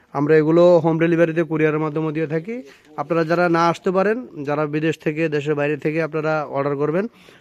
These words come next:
আমরা আপনাদেরকে সামান্য কিছু টাকা অ্যাডভান্সের মাধ্যমে আমরা আপনাদেরকে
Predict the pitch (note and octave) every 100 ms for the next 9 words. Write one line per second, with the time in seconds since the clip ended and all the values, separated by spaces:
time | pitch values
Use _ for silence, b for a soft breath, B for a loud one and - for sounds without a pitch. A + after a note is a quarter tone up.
0 | B C#3 C#3+ D3 C#3 D3+ D3+ D3 D#3+ D3+
1 | D3+ D#3 D#3 D3+ D#3 D3+ D3 C#3 D3 D3+
2 | D3 C#3+ D3 F3 A#3+ B B B B B
3 | - C#3 C#3+ C#3+ C#3+ C3+ C#3 C#3 C#3+ C#3
4 | D3+ D3